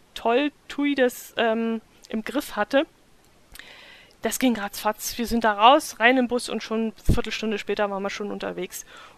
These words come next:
Und da sind wir nach Danzig. Und Danzig ist auch noch so eine Stadt, wo ich auch noch mal gerne hin möchte.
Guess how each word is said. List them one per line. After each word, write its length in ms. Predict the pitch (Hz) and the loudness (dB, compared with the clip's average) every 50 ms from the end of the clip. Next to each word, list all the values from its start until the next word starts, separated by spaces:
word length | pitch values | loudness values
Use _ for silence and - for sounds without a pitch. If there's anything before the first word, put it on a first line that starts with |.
| - | -12
Und 120 | - 226 226 | -6 -2 -2
da 80 | 233 | 0
sind 220 | 226 254 277 277 - | 2 2 0 0 2
wir 120 | 294 247 | 2 2
nach 360 | 240 214 208 208 196 - - - | 2 2 0 0 -2 -6 -6 -2
Danzig. 680 | - 196 196 226 247 - - 349 349 - - - - _ _ _ _ _ _ - | 2 2 2 2 0 -2 -4 -6 -6 -6 -8 -20 -20 _ _ _ _ _ _ -6
Und 220 | 247 233 226 - | -6 -6 -2 -2
Danzig 340 | 226 233 269 - - 294 - | -2 -2 -2 -4 -8 -10 -10
ist 180 | 269 254 - - | -10 -8 -6 -4
auch 160 | 220 247 247 | -4 -2 -2
noch 220 | 254 240 220 220 | -4 -4 -6 -6
so 140 | - - 226 | -6 -4 -4
eine 100 | 233 226 | -4 -4
Stadt, 300 | - - 226 226 - - | -4 -6 -8 -8 -6 -6
wo 60 | 214 | -8
ich 200 | 214 - - - | -8 -8 -8 -6
auch 220 | - 202 240 - 277 | -4 -4 -4 -4 -4
noch 120 | 254 226 | -4 -4
mal 140 | 233 220 214 | -4 -6 -4
gerne 240 | 220 220 233 269 294 | -4 -4 -4 -2 -2
hin 380 | 254 233 247 269 285 277 262 | -2 -2 -2 -2 -2 -2 -2
möchte. 400 | 262 285 311 - - - 370 403 | -2 -4 -4 -6 -2 0 0 0